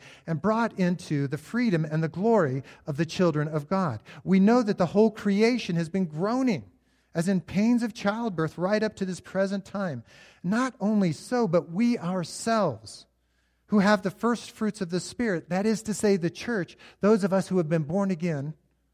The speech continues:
we have the first fruits of the Spirit, we all groan inwardly as we wait eagerly for our adoption to sonship,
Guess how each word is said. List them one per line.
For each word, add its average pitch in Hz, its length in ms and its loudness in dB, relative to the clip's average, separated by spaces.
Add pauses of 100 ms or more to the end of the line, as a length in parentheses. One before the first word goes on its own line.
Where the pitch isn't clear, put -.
(720)
we 196 120 4
have 180 120 0
the 180 80 -2
first 220 380 -2
fruits 202 220 -6
of 175 60 -8
the 143 60 -12
Spirit, 214 480 -4 (180)
we 277 440 6
all 156 320 6
groan 156 580 0
inwardly 127 640 0 (380)
as 156 180 0
we 240 480 4 (200)
wait 139 500 0
eagerly 143 440 2
for 139 300 -6
our 208 280 4
adoption 139 540 0
to 139 100 -8
sonship, 123 560 -8